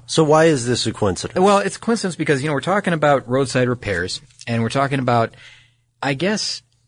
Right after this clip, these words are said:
Speaker 2: just a way to get yourself home, a way to get off of the side of the road where it's dangerous
Speaker 1: Mm-hmm.
Speaker 2: and get yourself, you know, or a parking lot or whatever,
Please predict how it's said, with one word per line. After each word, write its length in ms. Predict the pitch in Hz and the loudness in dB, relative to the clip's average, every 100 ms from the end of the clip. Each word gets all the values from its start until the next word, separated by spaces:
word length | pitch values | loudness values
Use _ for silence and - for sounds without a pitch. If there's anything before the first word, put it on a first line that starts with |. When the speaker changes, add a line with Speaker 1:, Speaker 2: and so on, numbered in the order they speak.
| _ | _
Speaker 2:
just 300 | - 151 - | -4 -4 0
a 60 | |
way 220 | 143 139 131 | 0 0 0
to 80 | |
get 200 | 107 123 | -2 -4
yourself 400 | 120 117 120 104 | -4 -4 -4 -4
home, 300 | - 95 69 | -6 -6 -6
a 60 | 95 | -4
way 180 | 107 131 | 0 0
to 80 | 117 | 2
get 260 | 127 127 | 0 0
off 240 | 117 143 143 | 0 0 -2
of 60 | |
the 80 | 131 | -4
side 240 | 147 135 | -2 0
of 60 | 123 | -2
the 80 | 107 | -2
road 200 | 107 101 | -2 -2
where 120 | 101 | -4
it's 100 | 95 | -4
dangerous 600 | - 101 87 90 95 - | -6 -6 -4 -6 -6 -8
Speaker 1:
Mm-hmm. 280 | 113 101 95 | -4 -2 0
Speaker 2:
and 260 | 107 110 110 | -2 -2 -4
get 120 | 127 | -4
yourself, 240 | 135 123 | -6 -6
you 100 | 131 | -2
know, 120 | 123 110 | 0 0
or 80 | |
a 60 | 113 | -2
parking 360 | - 120 120 113 | 0 0 0 0
lot 140 | 113 | 0
or 80 | 101 | 0
whatever, 540 | 107 110 117 82 82 | 0 2 2 0 -8